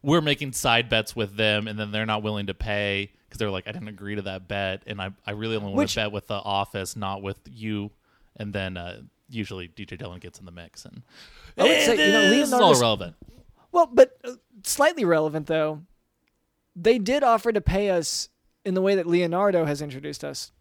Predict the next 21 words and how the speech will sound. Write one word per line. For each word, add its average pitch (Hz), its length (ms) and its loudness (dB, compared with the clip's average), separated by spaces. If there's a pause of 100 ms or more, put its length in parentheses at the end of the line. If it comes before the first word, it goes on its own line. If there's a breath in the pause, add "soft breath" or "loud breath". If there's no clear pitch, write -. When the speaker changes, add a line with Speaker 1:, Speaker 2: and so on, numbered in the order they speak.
Speaker 2:
to 156 100 -14
payment. 139 540 -14 (100)
Speaker 1:
Oh, 135 280 4
yes. - 580 -6 (420)
Speaker 2:
They 175 220 4
Speaker 1:
And 202 100 -2
Speaker 2:
did 233 180 2
try 196 180 -2
to 165 80 0
hurt 165 260 -6
us. 123 460 -10
Speaker 1:
And 165 160 -2
D 185 120 0
J 185 120 0
Speaker 2:
And 165 80 0
Speaker 1:
Dillon 160 160 0
Speaker 2:
D 139 60 0
J 131 60 2
Speaker 1:
is 196 60 2
Speaker 2:
Dillon 254 200 4
Speaker 1:
just, 156 220 -8